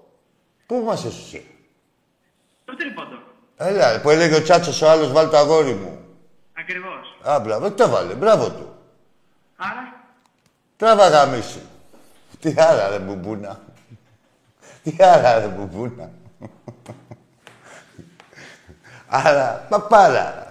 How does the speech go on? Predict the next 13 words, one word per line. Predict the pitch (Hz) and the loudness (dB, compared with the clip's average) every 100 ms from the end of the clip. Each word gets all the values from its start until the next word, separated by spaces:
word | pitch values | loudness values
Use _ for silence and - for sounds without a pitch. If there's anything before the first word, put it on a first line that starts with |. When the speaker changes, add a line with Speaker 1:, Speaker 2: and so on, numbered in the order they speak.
| - | -18
Speaker 1:
Τι | - 156 | -4 2
άρα. | 165 131 113 87 - 127 - - - - 131 - - - - _ - - - | 2 2 -4 -6 -12 -16 -16 -16 -16 -16 -18 -18 -20 -20 -20 _ -20 -20 -12
Γελάνε | 110 120 113 | -6 -6 -6
και | 104 | -8
τα | 104 | -10
παιδιά | 95 101 113 | -10 -12 -10
εδώ. | 104 92 110 120 - _ _ _ _ _ _ _ - - - _ _ _ _ _ _ - | -10 -10 -14 -16 -20 _ _ _ _ _ _ _ -20 -20 -20 _ _ _ _ _ _ -12
Ρε, | 170 | -8
εσείς, | 143 98 131 101 _ _ _ _ _ _ - | -6 -8 -12 -12 _ _ _ _ _ _ -8
πάτε | 202 208 | -6 -6
καλά, | 151 95 87 82 | -8 -10 -10 -12
ρε, | 80 | -14
πούστη. | 78 87 85 | -18 -20 -20